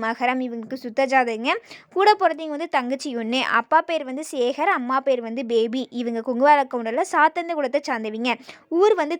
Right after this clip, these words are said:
திருப்பூர். சொத்து விவரம் வந்து தோட்டம் ஒரு ஏழு ஏக்கரை இருக்கு, சொந்த வீடு இருக்கு, மொத்தமா சொத்து மதிப்பு மூணு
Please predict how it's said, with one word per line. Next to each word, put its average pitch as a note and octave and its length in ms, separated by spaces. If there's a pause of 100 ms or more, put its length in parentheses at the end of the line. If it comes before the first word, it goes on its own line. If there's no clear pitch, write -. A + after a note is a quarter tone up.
திருப்பூர். B3 440
சொத்து A#3+ 240
விவரம் A#3+ 260
வந்து C#4+ 160 (420)
தோட்டம் G4+ 360
ஒரு D4+ 180
ஏழு B3+ 160
ஏக்கரை C#4 300
இருக்கு, A#3 180 (120)
சொந்த C#4 200 (100)
வீடு C4 200
இருக்கு, A#3 200 (120)
மொத்தமா C4+ 280 (100)
சொத்து C4+ 260
மதிப்பு A#3+ 140 (160)
மூணு C4+ 200